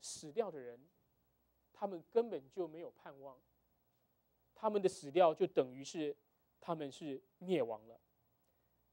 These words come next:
那么最后，保罗他指出，假如没有死人复活的事情，那么信耶稣的人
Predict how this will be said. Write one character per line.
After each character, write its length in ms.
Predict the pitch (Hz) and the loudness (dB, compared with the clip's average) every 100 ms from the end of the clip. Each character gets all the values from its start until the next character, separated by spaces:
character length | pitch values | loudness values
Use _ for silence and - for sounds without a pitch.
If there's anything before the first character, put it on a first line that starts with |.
| _ _ _ _ | _ _ _ _
那 80 | 190 | -2
么 80 | 180 | 2
最 200 | 254 208 | 10 10
后， 300 | 196 180 151 _ _ _ _ _ - | 12 6 4 _ _ _ _ _ 10
保 160 | 165 | 12
罗 160 | 170 185 | 12 10
他 160 | 208 | 10
指 240 | 208 170 147 | 6 2 -4
出， 340 | - 202 226 _ _ _ _ _ - | 4 4 4 _ _ _ _ _ 4
假 300 | 214 180 175 | 10 12 12
如 360 | 190 214 262 - | 12 4 4 4
没 220 | 202 220 | 10 12
有 160 | 226 | 12
死 320 | 233 - - 156 | 12 4 -10 2
人 300 | 151 170 190 | 2 2 -4
复 320 | - 240 185 | -2 2 2
活 180 | - 151 | -2 -8
的 80 | |
事 200 | 151 202 | -8 -12
情， 300 | 156 143 127 _ _ _ _ _ | -14 -16 -18 _ _ _ _ _
那 160 | 214 240 | 2 6
么 180 | 233 196 | 8 6
信 520 | - - 370 269 196 | 4 -4 0 0 6
耶 180 | 220 214 | 12 12
稣 200 | 214 247 | 10 10
的 100 | 214 | 12
人 320 | 160 151 190 | 12 10 6